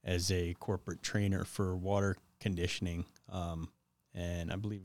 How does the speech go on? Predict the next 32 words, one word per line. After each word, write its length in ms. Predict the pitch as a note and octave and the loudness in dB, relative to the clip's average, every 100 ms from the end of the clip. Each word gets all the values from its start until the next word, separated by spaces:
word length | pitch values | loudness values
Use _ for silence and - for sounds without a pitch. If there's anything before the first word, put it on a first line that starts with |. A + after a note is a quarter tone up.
| F#2 | -8
it 80 | F#2+ | -4
was, 140 | F#2+ | -2
like, 160 | F2 - | -2 -4
H 220 | F#2+ - | -4 2
two 180 | A2+ F#2+ | 4 4
O 80 | F2 | 6
Harmony 400 | G#2 G2+ G2 F#2 | 6 6 6 4
at 120 | - | 2
the 60 | |
time. 300 | F2 G2 G2 - - - - - - - _ _ - | 0 2 2 0 -10 -20 -20 -20 -20 -20 _ _ 4
Uh, 220 | C3 B2+ B2+ | 12 12 12
and 140 | B2+ | 12
then 140 | B2+ | 12
he 100 | B2 | 12
was 140 | B2 A2+ | 12 10
part 240 | B2+ A2 | 8 8
of 100 | G#2+ | 8
our 140 | G#2+ G#2 - | 6 6 2
transition 600 | - G#2 G2+ G#2 A#2 G#2 | 2 4 6 6 6 6
through 160 | G#2+ G2 | 6 4
a 60 | |
few 260 | - G#2+ G2+ | 4 4 6
different 360 | G2 - G2 | 4 4 4
types 300 | - G2 - | 6 4 4
of 160 | G2+ F#2+ - - | 2 0 -8 -10
water 280 | G#2 G2+ F#2+ | 2 2 4
conditioning 680 | A2 G2 F#2+ - G2 F#2 - - | 4 4 4 4 4 4 0 -2
that 120 | G#2+ | 0
we've 180 | F#2 F#2 | 2 2
gone 280 | G#2 G2+ G2 | 6 6 6
through. 240 | - G2 | 4 4
We're 320 | F#2+ F#2+ F2+ | 4 2 0